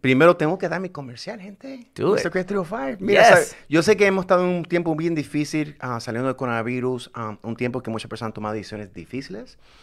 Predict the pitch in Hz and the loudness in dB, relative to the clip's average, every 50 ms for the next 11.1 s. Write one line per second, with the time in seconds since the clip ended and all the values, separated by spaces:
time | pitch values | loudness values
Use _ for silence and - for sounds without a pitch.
0 | _ _ - - 113 113 110 107 104 104 101 - - - 107 - - 113 107 - | _ _ -2 2 2 4 4 4 2 0 -2 -2 -2 -4 -4 -2 -2 -4 -4 -4
1 | - 90 - - 110 117 139 208 - - 214 220 - - - _ _ - 117 110 | -8 -12 -10 -8 -6 -6 -6 -8 -10 -14 -14 -16 -18 -20 -20 _ _ -6 -2 -2
2 | 113 104 110 139 151 170 180 175 165 - 151 143 147 151 143 - - 110 113 113 | 0 0 2 2 2 2 2 0 -2 -2 -2 -2 -2 -2 -4 -8 -10 -12 -10 -8
3 | 123 127 139 143 147 - - 143 139 139 131 139 131 123 123 113 107 104 117 113 | -8 -8 -8 -8 -12 -10 -10 -10 -10 -8 -8 -10 -8 -8 -8 -8 -6 -4 -4 -4
4 | 107 104 101 107 - - - - - _ _ _ 107 101 98 101 101 104 104 101 | -2 -4 -6 -8 -12 -18 -20 -20 -20 _ _ _ -12 -10 -8 -8 -8 -8 -8 -8
5 | 95 - 123 123 127 131 151 139 135 131 127 - - - - - 113 113 113 110 | -6 -4 -2 -2 -2 -2 -2 0 0 0 -2 -6 -12 -14 -10 -8 -6 -6 -6 -8
6 | - 120 117 - - 107 104 104 92 98 104 107 104 104 - - 107 107 104 - | -8 -10 -10 -6 -6 -6 -6 -6 -6 -4 0 0 0 0 -2 -6 -8 -8 -8 -10
7 | _ - - - _ _ - 110 104 95 95 98 92 - _ - 98 90 120 123 | _ -20 -20 -20 _ _ -12 -10 -8 -8 -8 -10 -12 -16 _ -6 -2 -2 0 0
8 | 127 127 131 117 120 120 120 120 - 127 113 107 - - - 123 117 120 123 127 | 0 -2 -2 -2 -4 -4 -6 -6 -6 -6 -8 -8 -6 -4 -2 -2 0 0 -2 -6
9 | 123 _ _ _ - 113 104 104 104 104 101 - - 107 - 107 - - 110 104 | -10 _ _ _ -12 -10 -8 -8 -8 -8 -10 -12 -16 -18 -18 -20 -12 -8 -6 -6
10 | 107 104 101 104 104 98 - - - - _ _ _ - - - 113 113 107 101 | -6 -6 -6 -8 -10 -10 -14 -18 -20 -20 _ _ _ -12 -6 -4 -4 -4 -4 -2
11 | - | -2